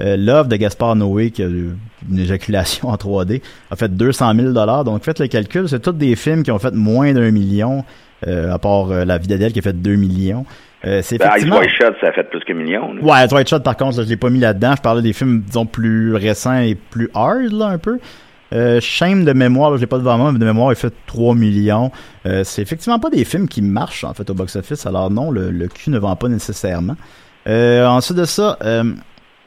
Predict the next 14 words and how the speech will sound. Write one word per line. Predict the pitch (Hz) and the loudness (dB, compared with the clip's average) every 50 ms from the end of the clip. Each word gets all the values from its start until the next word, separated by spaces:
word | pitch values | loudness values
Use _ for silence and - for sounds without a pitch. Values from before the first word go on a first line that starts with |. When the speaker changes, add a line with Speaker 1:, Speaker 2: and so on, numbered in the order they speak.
| _ _ _ _ - - _ _ _ - | _ _ _ _ -20 -20 _ _ _ -6
Speaker 1:
il | 127 120 | -4 -2
y | 113 117 117 | 0 2 2
a, | 120 | 2
euh, | 120 123 127 131 127 120 117 117 | 2 2 2 2 2 2 2 2
Félix | 113 - 190 208 240 185 | 2 0 0 0 2 2
Bour-, | 147 165 160 135 139 | 2 2 2 2 0
Bourbonien | 123 113 127 131 147 147 139 139 143 156 165 170 165 165 | 0 -2 0 2 2 4 4 4 4 2 2 2 0 -2
Clément | 147 - 143 135 135 151 196 214 185 | -2 -2 0 0 0 0 0 -2 -2
qui | - 120 104 | -4 -4 -4
dit, | 98 110 123 120 - - - | -4 -4 -6 -8 -8 -6 -4
euh, | 110 98 95 92 | -2 -2 -2 -4
dit | 98 104 - - | -6 -10 -14 -8
tout | - | -4
simplement, « | - 143 131 120 120 143 165 160 | -2 0 0 2 2 2 0 0